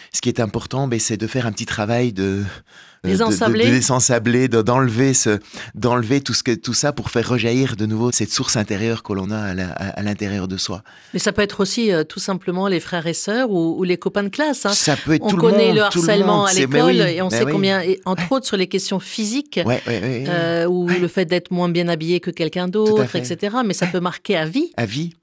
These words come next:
Speaker 1: Ça crée vraiment des, des, des, des drames incroyables. J'ai animé pas mal de, de séminaires, euh,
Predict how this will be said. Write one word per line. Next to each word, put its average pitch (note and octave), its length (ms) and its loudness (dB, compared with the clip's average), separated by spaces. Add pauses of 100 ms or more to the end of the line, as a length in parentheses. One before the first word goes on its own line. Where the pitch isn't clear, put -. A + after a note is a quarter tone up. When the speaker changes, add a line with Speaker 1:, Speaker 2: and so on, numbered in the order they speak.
Speaker 1:
Ça - 180 0
crée C#3+ 200 0
vraiment C#3+ 380 0
des, B2+ 180 0 (320)
des, A2+ 220 2
des, G#2+ 160 0
des A#2 160 2
drames C#3+ 340 0
incroyables. C3+ 600 -2
J'ai A#2 40 0
animé A#2 300 0
pas A#2+ 100 0
mal B2 160 0
de, G#2+ 120 0
de G#2 120 0
séminaires, A2 680 2
euh, G2 140 0